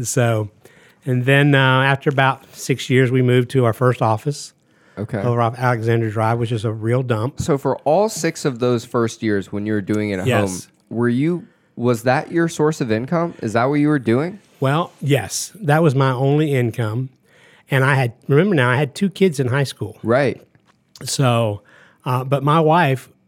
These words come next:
Speaker 1: told me, she worked for a dentist here in town, actually Doctor Goldberg, a lot of people might know him. Um, she worked for him for ten years. And she would come home every Friday with her paycheck and sit down and write the bills, the bills out.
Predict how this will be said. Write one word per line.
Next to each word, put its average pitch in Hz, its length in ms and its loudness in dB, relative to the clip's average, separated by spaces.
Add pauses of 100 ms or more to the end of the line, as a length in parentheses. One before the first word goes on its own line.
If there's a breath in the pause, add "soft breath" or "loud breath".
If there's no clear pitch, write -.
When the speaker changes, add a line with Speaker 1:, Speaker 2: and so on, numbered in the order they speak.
(320)
Speaker 1:
told 170 360 2
me, 120 240 -2
she 165 160 -2
worked 151 200 0
for 143 100 0
a 135 40 0
dentist 131 300 0
here 123 120 0
in 110 60 -2
town, 110 240 -2
actually 123 280 -4
Doctor 135 260 -2
Goldberg, 120 500 -2
a 113 40 -8
lot 120 120 -4
of 110 60 -8
people 123 180 -4
might 117 180 -6
know 120 200 -4
him. 123 260 -6 (760 soft breath)
Um, 127 240 0
she - 180 -6
worked 147 220 2
for 127 60 -2
him 139 80 2
for 123 100 -10
ten 143 240 0
years. 139 300 -2 (1080)
And 127 400 0 (340 soft breath)
she - 220 -4
would 180 140 -2
come 143 420 4
home 135 300 0
every 127 200 2
Friday 131 300 4
with 131 100 2
her 156 80 2
paycheck 127 460 -2
and 104 100 -12
sit 139 160 -4
down 123 260 0
and 120 240 -4
write 123 240 -2
the 123 80 -6
bills, 110 520 -10 (320 soft breath)
the 127 80 -4
bills 123 300 2
out. 110 280 -2